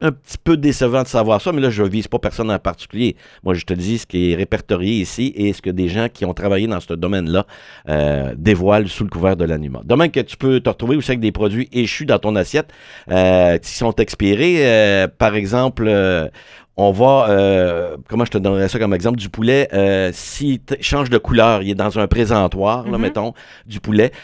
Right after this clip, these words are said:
Speaker 1: Euh, t'as, t'as un barquette de six poitrines de poulet,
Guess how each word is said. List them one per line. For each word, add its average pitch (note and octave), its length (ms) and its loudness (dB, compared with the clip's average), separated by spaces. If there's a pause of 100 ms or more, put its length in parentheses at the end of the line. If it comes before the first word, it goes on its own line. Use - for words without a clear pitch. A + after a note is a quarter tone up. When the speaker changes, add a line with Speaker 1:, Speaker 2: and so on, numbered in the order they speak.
(180)
Speaker 1:
Euh, E2+ 160 2
t'as, F#2 200 4
t'as F2 640 0
un E2+ 40 -2
barquette G2+ 460 -2
de F#2+ 100 2
six - 500 -4
poitrines G#2+ 440 0
de G2 80 2
poulet, G2 400 0